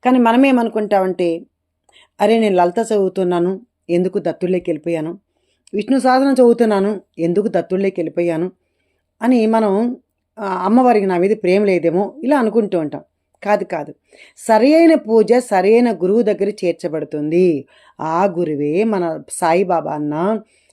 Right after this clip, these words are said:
లేదా మహాత్ములన్నా, లేదా అవధూతులన్నా, సాక్షాత్తు దత్తాత్రేయుడన్నా.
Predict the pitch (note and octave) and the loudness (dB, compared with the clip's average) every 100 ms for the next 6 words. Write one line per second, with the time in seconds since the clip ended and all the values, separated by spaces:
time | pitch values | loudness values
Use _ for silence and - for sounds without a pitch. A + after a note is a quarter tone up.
0 | G3+ G3+ F3+ E3+ G3+ G#3+ F#3 D#3+ D#3+ G3 | -2 0 0 0 -2 -4 -4 -4 -2 -2
1 | G#3+ F3+ D#3+ G3 G#3+ G3 E3 D#3+ G#3 C4 | 0 -2 -2 -2 -2 -2 -4 -4 -4 -4
2 | A#3+ _ _ _ _ - B3 C4+ - B3+ | -8 _ _ _ _ -2 0 0 0 0
3 | A3 G#3+ G#3+ - _ _ _ _ _ D3+ | 0 0 -2 -4 _ _ _ _ _ -6
4 | E3 - F#3 F3 E3 D#3 D3+ D3 D#3+ C#3+ | -6 -2 -2 -2 -2 -4 -4 -6 -6 -6